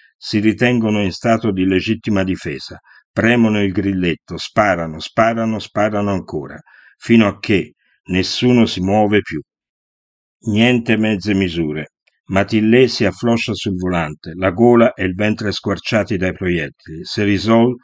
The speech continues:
barcolla fino a un mucchio di sassi su cui si abbatte, ancora abbastanza in sé da poter fare il morto. Per miracolo è stato colpito solo alle mani. "Basta, per Dio", grida Bonnot. Ma dopo tutto che se ne frega.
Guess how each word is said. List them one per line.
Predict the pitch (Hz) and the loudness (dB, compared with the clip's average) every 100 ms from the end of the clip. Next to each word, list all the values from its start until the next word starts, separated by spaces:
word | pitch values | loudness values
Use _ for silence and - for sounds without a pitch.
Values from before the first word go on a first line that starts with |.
| _ _ _ _ | _ _ _ _
barcolla | - 101 101 - 123 120 113 104 - _ | 0 0 0 0 2 4 2 0 -8 _
fino | - 120 110 | 0 2 4
a | |
un | 110 | 4
mucchio | 117 117 113 | 2 0 -4
di | 95 | -4
sassi | 95 - 85 80 - 80 | -2 0 -2 -2 -10 -8
su | 110 | -8
cui | 85 120 117 | -4 -2 0
si | 107 | -2
abbatte, | 90 82 73 - - - _ | -4 -4 -6 -12 -20 -20 _
ancora | 113 98 - 117 110 | -4 -4 0 2 2
abbastanza | 92 95 92 - 104 - 92 | 2 -2 -4 -2 -4 -2 -4
in | 85 | -4
sé | - 117 117 _ - | -2 -2 -2 _ -6
da | 98 | -4
poter | - 117 123 113 | -2 -2 -2 -2
fare | - 95 | 0 0
il | 92 | 0
morto. | 87 80 67 _ 87 _ _ _ | -2 -4 -10 _ -20 _ _ _
Per | - 92 | -4 -2
miracolo | 101 92 85 78 - 82 - _ | 0 2 0 -2 -8 -16 -16 _
è | - | -8
stato | 95 - - 101 | -4 -2 -2 -4
colpito | - 90 82 113 117 117 - | -6 -8 -2 -2 0 -2 -6
solo | - 120 104 | -6 -2 0
alle | 101 98 | 0 0
mani. | 85 76 73 - _ _ _ | -4 -6 -14 -20 _ _ _
"Basta, | - 113 131 - 98 | -2 2 2 0 -4
per | 104 92 | -2 -2
Dio", | 98 113 90 | 4 4 4
grida | 82 92 95 90 | -4 -4 -2 -2
Bonnot. | 90 90 85 78 _ _ _ _ _ _ _ _ _ _ _ - | -4 -2 -4 -6 _ _ _ _ _ _ _ _ _ _ _ -6
Ma | 95 98 | 0 0
dopo | 92 127 110 110 | 2 2 2 -2
tutto | 120 127 - 127 - _ | -2 -4 -2 -4 -4 _
che | - 113 | -2 0
se | - 107 | 0 0
ne | 104 | 0
frega. | 92 90 76 71 | -2 -4 -8 -8